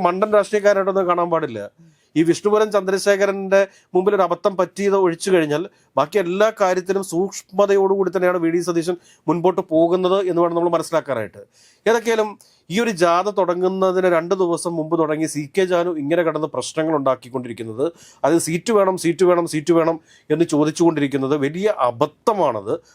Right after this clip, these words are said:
അങ്ങനെ ചെയ്യാൻ പാടുള്ളതല്ല എന്നുള്ളതാണ് നമ്മുടെ ഒരു നിലപാട്. സി കെ ജാനുവിന്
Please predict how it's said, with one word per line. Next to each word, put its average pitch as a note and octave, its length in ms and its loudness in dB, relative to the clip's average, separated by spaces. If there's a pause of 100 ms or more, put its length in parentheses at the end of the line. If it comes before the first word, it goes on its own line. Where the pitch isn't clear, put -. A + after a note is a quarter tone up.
(160)
അങ്ങനെ E3+ 200 2 (120)
ചെയ്യാൻ F3 500 0
പാടുള്ളതല്ല E3+ 600 0 (420)
എന്നുള്ളതാണ് D3+ 480 2
നമ്മുടെ D3 220 0
ഒരു D3 120 -2
നിലപാട്. A2 340 -2 (120)
സി D3 160 -8
കെ F3 120 4
ജാനുവിന് G3 300 2